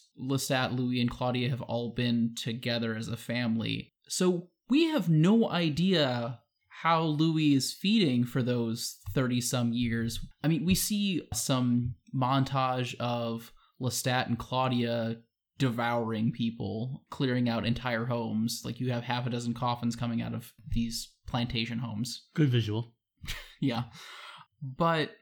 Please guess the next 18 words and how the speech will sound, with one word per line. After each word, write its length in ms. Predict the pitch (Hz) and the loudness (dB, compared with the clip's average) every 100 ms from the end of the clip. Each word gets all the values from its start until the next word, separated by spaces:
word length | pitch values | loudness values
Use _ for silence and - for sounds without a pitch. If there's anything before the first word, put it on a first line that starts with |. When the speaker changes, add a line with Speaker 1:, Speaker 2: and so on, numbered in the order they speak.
| _ | _
Speaker 1:
it 200 | 170 165 139 | -4 -2 2
undercuts 760 | 143 156 151 - 127 - - 139 | 2 2 0 0 -2 -2 -8 -4
Louis 500 | 131 139 139 127 120 - | 2 4 4 2 0 -2
if 260 | 120 123 - - | -4 -6 -14 -4
he 240 | 135 127 | -2 0
is 180 | 120 131 | -2 0
not 520 | 123 120 123 120 117 _ _ _ _ | 0 0 -2 -4 -6 _ _ _ _
living 460 | 127 131 131 135 131 | -8 -2 2 2 2
up 200 | 127 - | 0 -4
to 180 | - 127 | -4 -2
those 420 | 123 120 117 117 - | -2 -2 -4 -6 -4
ethics 360 | 127 131 123 | -4 -2 -4
and 120 | 131 120 | 0 0
morals 400 | 117 120 117 120 | 0 -2 -6 -6
that 100 | 120 | -6
he 60 | |
set 260 | 117 - 120 | -6 -4 -4
out 300 | 117 117 113 | -4 -6 -8